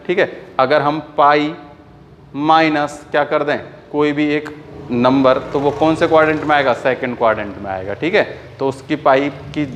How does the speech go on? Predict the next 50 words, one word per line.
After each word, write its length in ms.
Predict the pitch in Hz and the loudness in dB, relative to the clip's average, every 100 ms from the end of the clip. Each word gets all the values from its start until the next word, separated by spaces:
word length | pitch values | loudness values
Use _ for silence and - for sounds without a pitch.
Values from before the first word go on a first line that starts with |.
| - | -6
value 240 | 123 131 143 | 0 0 0
भी 100 | 139 | 0
क्या 120 | 147 | 4
होती 220 | 131 123 | 4 2
है, 100 | 147 | -2
ज़ीरो। 300 | 113 104 98 - - - | 0 -4 -6 -10 -16 -2
तो 60 | |
देखो 180 | 139 165 | 2 2
इसको 240 | 160 - | 0 2
हम 140 | 165 160 | 2 2
यूज़ 320 | 139 143 139 | 2 0 0
करेंगे 360 | 151 135 143 160 | 0 0 0 0
जब 140 | 147 | 2
आगे 300 | 123 120 139 143 - - - - - - | 4 2 0 -4 -10 -20 -20 -20 -20 -2
क्या 100 | 135 | 0
निकालेंगे, 480 | 135 139 131 135 139 | 0 2 2 2 -4
एफ़ 340 | - 113 120 | -4 -4 -4
ए 200 | - 123 | -6 -6
equals 300 | 123 - 127 - | -6 -6 -8 -6
to 160 | 190 | -2
f 180 | 123 123 117 | 2 2 0
b 120 | 120 | -4
निकालेंगे 420 | 113 113 117 135 | -2 -2 -2 -2
ना 140 | 240 254 - - - | -6 -8 -12 -12 -6
तब। 160 | - - - - - - - | -6 -8 -20 -20 -20 -20 0
तो 360 | 131 120 127 - - | 4 6 4 -2 -2
first 280 | 156 165 - | 0 2 0
जो 160 | 175 190 | -2 -2
चीज़ 260 | 190 190 175 | 0 0 2
है 100 | 185 | 2
वो 160 | 185 | 2
तो 120 | 175 170 | 0 0
हमें 160 | 165 | 0
क्या 160 | 170 165 | 0 0
लिख 140 | 160 | -2
देनी 260 | 151 160 156 | -6 -6 -4
है, 160 | 135 95 - - - - - - - | -6 -6 -16 -20 -20 -20 -20 -20 0
हर 140 | 151 196 | 2 4
question 340 | 190 - 196 | 0 -2 -2
में 120 | 202 | -2
यही 220 | 196 185 | 0 0
लिखना 260 | 175 120 113 | -2 -4 -8
है, 140 | 101 95 - 139 | -12 -16 -14 -4
है 60 | |
ना, 140 | 208 247 - - - - 120 | -2 -2 -10 -20 -20 -20 -10
जिसमें 360 | 127 139 147 | -8 -2 0
भी 80 | 147 | 0
वो 100 | 156 | 0
continuous 680 | 151 123 113 120 113 117 117 | 0 0 0 0 0 -2 -2
है, 120 | 120 | -2